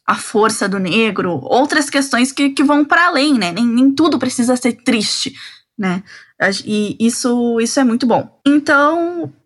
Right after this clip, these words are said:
agora que a gente já entendeu um pouquinho sobre as, as pautas identitárias, as políticas identitárias, a gente entra nessa questão da, da propaganda, né? Essas pautas identitárias, como elas nascem no meio do liberal, elas começam a ter uma disseminação muito grande,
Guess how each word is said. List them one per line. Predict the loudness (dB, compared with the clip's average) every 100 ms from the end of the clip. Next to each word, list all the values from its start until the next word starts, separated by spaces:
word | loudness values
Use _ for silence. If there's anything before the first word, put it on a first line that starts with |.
| _
agora | -2 2 0
que | 2
a |
gente | 2 2 2
já | 4
entendeu | 2 2 2
um | 2
pouquinho | 0 -2 -2 -2
sobre | -2 -2 -2 0 0
as, | 2 2 0 -6 -10 -6
as | -4 -4
pautas | 0 -2 -2 -4
identitárias, | -4 -4 0 0 0 -2
as | -4
políticas | -8 -6 -6 -6 -6
identitárias, | -4 -4 -2 -2 -2 -4 -12 -18 -18 -20 -8 0
a | 2
gente | 2 2
entra | 0 2 2
nessa | 2 0 -2
questão | -2 0 2 4 4
da, | 4 4 2
da | 0
propaganda, | 0 0 0 0 -2
né? | -4
Essas | -6 -2
pautas | 0 0 -2
identitárias, | -4 -2 0 0 0
como | 0
elas | 0 4
nascem | 2 2 0
no | -2
meio | -2 -2
do | -2
liberal, | 0 2 4
elas | 2 0 -4
começam | -2 0 0
a | 0
ter | 0
uma | 2 0
disseminação | 2 2 4 4 2 0 -4 -20 -20 _
muito | 0 4 4 2 0
grande, | 0 2 2 2 2